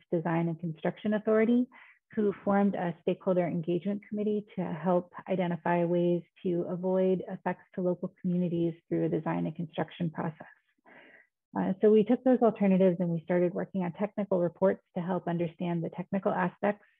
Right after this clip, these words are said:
of the potential effects of those alternatives. And we're working now to analyze the impacts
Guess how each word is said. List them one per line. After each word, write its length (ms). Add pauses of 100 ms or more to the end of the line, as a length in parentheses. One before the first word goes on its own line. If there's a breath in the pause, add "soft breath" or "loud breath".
(220)
of 260
the 60
potential 460
effects 400
of 160
those 240
alternatives. 600 (560 soft breath)
And 140
we're 120
working 380
now 400 (140)
to 220
analyze 500 (140)
the 80
impacts 500